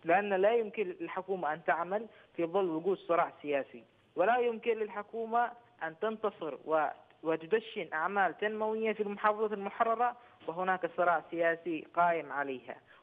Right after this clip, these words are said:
وأيضا لا ننسى أن القوات الغير تابعة للدولة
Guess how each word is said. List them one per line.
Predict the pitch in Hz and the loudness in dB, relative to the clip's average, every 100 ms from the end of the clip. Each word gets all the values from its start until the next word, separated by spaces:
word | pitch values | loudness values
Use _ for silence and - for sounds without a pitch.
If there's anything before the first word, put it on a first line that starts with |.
| - | -2
وأيضا | 170 202 196 | 0 2 2
لا | 196 214 | 2 2
ننسى | 196 160 - 131 - | 2 -4 -6 -8 -6
أن | 160 170 | -6 -4
القوات | 160 - 165 175 175 135 - 156 | -4 -2 0 4 4 4 -6 -4
الغير | 156 185 175 | -2 0 0
تابعة | - 175 175 151 135 | 2 2 2 0 -4
للدولة | 147 175 175 190 196 202 | -2 -4 -2 0 2 0